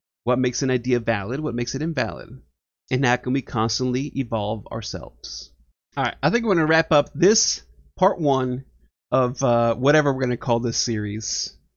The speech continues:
on finding the truth. We're gonna wrap it up here. I will be back in a couple days with, uh, the next part in the Gnosticism series. Uh, I think we're gonna be doing the, hmm,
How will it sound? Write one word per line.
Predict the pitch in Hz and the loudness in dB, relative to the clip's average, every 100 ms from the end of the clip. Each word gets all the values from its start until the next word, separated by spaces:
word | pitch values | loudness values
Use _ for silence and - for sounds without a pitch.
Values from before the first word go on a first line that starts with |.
| _ _ | _ _
on | 117 113 | -2 -2
finding | - 123 120 120 | 0 2 2 0
the | 110 | -4
truth. | - 85 - _ - _ _ _ _ | -8 -10 -12 _ -20 _ _ _ _
We're | - | -10
gonna | 117 113 | -2 0
wrap | 117 | 0
it | 143 | 0
up | 147 - | -2 -2
here. | 202 202 202 _ _ _ _ _ | -2 -2 -6 _ _ _ _ _
I | 143 175 | 4 6
will | 190 | 6
be | 160 | 4
back | 147 135 135 | 4 4 2
in | 123 | -2
a | |
couple | 110 143 127 | -2 -2 -2
days | 120 127 143 180 - - - _ | 0 2 2 0 -2 -4 -6 _
with, | - 123 120 117 - | -6 0 2 0 0
uh, | 117 110 110 107 - | 2 2 0 -2 -2
the | |
next | 120 175 - | 0 2 0
part | - 170 - | 2 2 2
in | 131 | 0
the | 123 123 | 0 0
Gnosticism | 113 143 - 139 160 160 160 - _ _ | 2 0 0 -4 0 0 -2 -8 _ _
series. | - 208 240 254 - - _ _ _ - | -2 -2 -2 -4 -6 -8 _ _ _ -2
Uh, | 98 | 0
I | |
think | - 160 147 | 0 -2 -2
we're | 139 | 0
gonna | 135 | 0
be | |
doing | 123 135 131 120 | 0 0 2 4
the, | 113 113 113 113 110 - | 4 4 4 2 0 -4
hmm, | 127 117 107 | -4 -2 -4